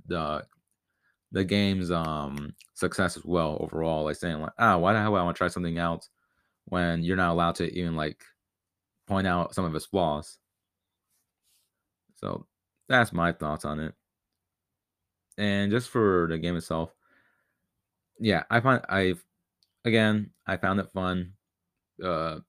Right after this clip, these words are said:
when you got, like, a good team working together, it can be very, very fun. Like, it's pretty badass to see mobile,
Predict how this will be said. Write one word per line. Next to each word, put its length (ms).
when 160
you 100
got, 160
like, 140
a 80
good 180
team 180
working 180
together, 300
it 80
can 80
be 160
very, 300
very 240
fun. 340
Like, 140
it's 140
pretty 220
badass 200
to 60
see 160
mobile, 340